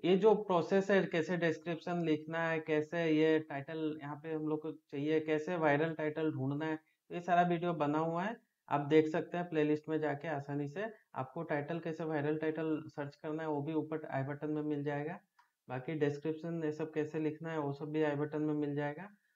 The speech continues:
उसके बाद दोस्तों हम लोग को क्या करना है, यहाँ पे हैशटैग में देखिए Techno for India में लगा के रखा हूँ। ये सब डिटेल का वीडियो मैं बना के रखा हूँ, काफ़ी इंपॉर्टेंट है। ये सब आप देख के step by step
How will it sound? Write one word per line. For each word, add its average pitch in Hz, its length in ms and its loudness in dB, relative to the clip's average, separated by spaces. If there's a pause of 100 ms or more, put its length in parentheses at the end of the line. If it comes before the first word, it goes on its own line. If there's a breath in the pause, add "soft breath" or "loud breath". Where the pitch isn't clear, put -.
(100)
उसके 156 220 -12
बाद 160 80 -4
दोस्तों 160 260 -2
हम 165 60 -2
लोग 160 100 -2
को 165 100 -2
क्या 165 200 -2
करना 165 260 -4
है, 170 60 0
यहाँ 165 160 -2
पे 160 80 -2
हैशटैग 151 460 -2
में 170 140 -4
देखिए 160 260 0
Techno 156 320 -2
for 160 140 -2
India 156 240 2
में 156 100 0
लगा 143 260 2
के 151 120 -10
रखा 151 260 -10
हूँ। 165 140 -12
ये 147 100 -8
सब 160 280 -14
डिटेल 160 280 -10
का 165 140 -10
वीडियो 156 260 -2
मैं 160 180 -4
बना 139 200 -2
के 151 120 -10
रखा 156 220 -10
हूँ, 160 80 -12
काफ़ी 135 340 -8
इंपॉर्टेंट 156 540 -4
है। 180 140 -4
ये 143 80 -4
सब 156 160 -10
आप 151 200 -2
देख 143 240 -6
के 156 120 -8
step 156 280 -10
by 151 180 -2
step 160 260 -10